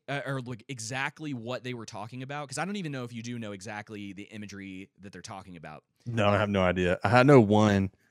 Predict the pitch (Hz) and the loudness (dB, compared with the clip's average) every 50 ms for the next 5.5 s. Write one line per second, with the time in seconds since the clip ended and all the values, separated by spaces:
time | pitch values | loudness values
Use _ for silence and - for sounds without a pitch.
0 | _ _ _ _ _ - 113 110 123 117 101 92 95 95 95 90 90 90 92 - | _ _ _ _ _ 2 4 8 8 8 8 8 6 4 4 4 2 0 -2 -4
1 | - 143 131 127 117 82 90 107 104 98 - - 98 85 - 95 92 85 95 104 | -6 -10 -8 -10 -10 -10 -4 0 0 2 6 6 4 6 4 2 2 4 4 6
2 | 101 101 98 98 98 95 92 95 90 - - - 98 98 95 92 92 - - 95 | 6 6 4 4 2 2 2 0 0 0 0 2 4 6 6 6 4 2 2 0
3 | 90 92 90 87 - - 92 92 123 135 135 131 135 143 160 180 202 180 190 170 | 2 2 0 0 -4 -8 -12 -10 -10 -10 -8 -8 -8 -8 -8 -8 -8 -10 -10 -10
4 | - 170 151 - 151 151 143 - - 131 127 127 127 127 131 127 127 - - 117 | -10 -10 -10 -8 -8 -10 -10 -10 -10 -10 -8 -8 -8 -8 -8 -10 -12 -12 -14 -12
5 | 117 117 113 113 110 110 110 110 110 | -12 -10 -10 -10 -10 -10 -10 -10 -12